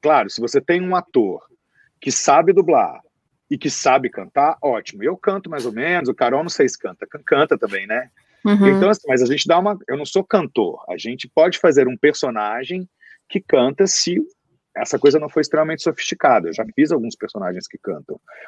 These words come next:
Speaker 1: Mas essas grandes vozes, como os desenhos da Disney, por exemplo, pedem, eles, nesse momento,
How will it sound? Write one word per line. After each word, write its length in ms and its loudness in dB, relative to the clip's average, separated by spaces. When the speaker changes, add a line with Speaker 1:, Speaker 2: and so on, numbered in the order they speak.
Speaker 1:
Mas 280 4
essas 320 2
grandes 600 4
vozes, 460 -2
como 180 -10
os 80 -12
desenhos 360 -8
da 100 -6
Disney, 300 -10
por 160 -8
exemplo, 400 -12
pedem, 320 2
eles, 180 0
nesse 300 2
momento, 500 -2